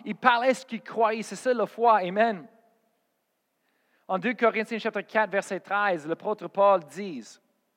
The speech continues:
deux Corinthiens chapitre quatre, verset treize, « Et comme nous avons le même esprit de foi, qui est exprimé dans ces,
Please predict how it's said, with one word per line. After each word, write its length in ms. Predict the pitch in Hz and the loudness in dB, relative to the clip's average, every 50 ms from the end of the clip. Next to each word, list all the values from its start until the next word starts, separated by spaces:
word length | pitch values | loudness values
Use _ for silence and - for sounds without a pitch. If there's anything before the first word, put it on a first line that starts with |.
| _ _ _ _ _ _ _ _ _ _ _ _ _ _ _ _ | _ _ _ _ _ _ _ _ _ _ _ _ _ _ _ _
deux 200 | _ 143 170 202 | _ -4 -2 -2
Corinthiens 520 | - - 214 196 - 190 185 - 202 196 185 | 0 -2 -2 -4 -4 -6 -10 -10 -10 -10 -10
chapitre 300 | - 196 - - 151 _ | -10 -12 -12 -14 -18 _
quatre, 260 | - 208 208 - 151 | -4 -2 -2 -2 -2
verset 280 | 165 160 - - 170 | -4 -6 -6 -8 -12
treize, « 580 | - - 175 180 180 170 139 117 110 - - - _ _ _ _ _ _ _ _ _ _ _ _ _ _ _ _ - | -6 -2 0 0 0 0 -2 -6 -10 -16 -20 -20 _ _ _ _ _ _ _ _ _ _ _ _ _ _ _ _ -4
Et 100 | 190 190 | -4 -4
comme 380 | - - - 226 240 247 233 | -4 -2 -2 0 0 0 -2
nous 220 | 214 220 220 185 185 | -4 -4 -4 0 2
avons 320 | 196 185 175 196 208 214 | 2 2 2 0 -2 -4
le 220 | 208 185 170 170 165 | -4 -4 -4 -6 -6
même 580 | 165 165 165 180 196 214 220 226 233 226 220 214 | -6 -6 -2 -2 0 0 0 -2 -4 -6 -10 -10
esprit 880 | - 170 175 165 - - - - - - 190 214 208 165 143 139 135 - | -8 -6 -6 -6 -6 -10 -16 -18 -20 -18 -14 -12 -12 -10 -12 -12 -14 -14
de 140 | 135 131 143 | _ -10 -10
foi, 420 | 135 - - 165 170 156 120 104 - _ _ _ _ _ _ _ _ _ _ _ _ _ | -10 -10 -6 -4 -2 -2 -2 -4 -8 _ _ _ _ _ _ _ _ _ _ _ _ _
qui 160 | _ - - | _ -6 -4
est 100 | 208 202 | -4 -2
exprimé 680 | - 190 - - - - - 220 254 247 226 226 233 226 | -2 -4 -6 -8 -14 -14 -10 -8 -6 -6 -6 -6 -6 -4
dans 200 | 180 190 180 175 | -2 -2 -2 -2
ces, 220 | 160 - - 220 | -4 -6 -6 -6